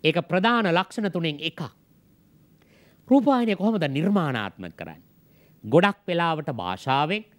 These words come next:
භාෂාවේ යෙදුම් වලින්, වචන වලින්, උච්චාරණ ශෛලියෙන්, පෙනී සිටින ආකාරයෙන්, ඇඳුම් පැළඳුම්, පසුතල, මේ ආලෝකකරණය, කැමරාකරණය, මේ ආදී ගොඩක් උපක්‍රම රූපවාහිනිය නම් තියෙනවා.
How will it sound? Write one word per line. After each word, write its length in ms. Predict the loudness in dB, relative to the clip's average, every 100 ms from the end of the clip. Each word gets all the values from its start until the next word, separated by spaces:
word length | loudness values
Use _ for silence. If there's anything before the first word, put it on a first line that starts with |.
| _ _
භාෂාවේ 640 | -2 -2 -2 -6 -4 -4 -2
යෙදුම් 340 | 0 2 2
වලින්, 280 | 0 -2 -4
වචන 300 | -8 -6 -4
වලින්, 240 | -4 -6 -12 _ _ _ -6
උච්චාරණ 500 | -2 0 0 0 -6
ශෛලියෙන්, 560 | -4 -2 0 0 0 -6 _ _
පෙනී 260 | 4 4 2
සිටින 280 | -2 -6 -4
ආකාරයෙන්, 640 | -4 -4 -2 0 0 -4 -10 _
ඇඳුම් 360 | -10 -4 -2 0
පැළඳුම්, 420 | 0 2 0 -2 -6
පසුතල, 540 | _ -4 -2 0 0 0 -6 _
මේ 220 | -8 -4 -4
ආලෝකකරණය, 920 | -4 -2 -2 -2 -4 -2 -2 0 -2 -4 _
කැමරාකරණය, 720 | -6 -4 -2 -2 -4 -4 -2
මේ 180 | 0 -2
ආදී 280 | -2 -4 0
ගොඩක් 360 | 2 2 0
උපක්‍රම 420 | -6 -8 -8 -6 -6 -8 _
රූපවාහිනිය 720 | -2 -2 -2 -4 -4 -6 -8
නම් 180 | -6 -8 -10 _ _
තියෙනවා. 340 | -4 -4 -6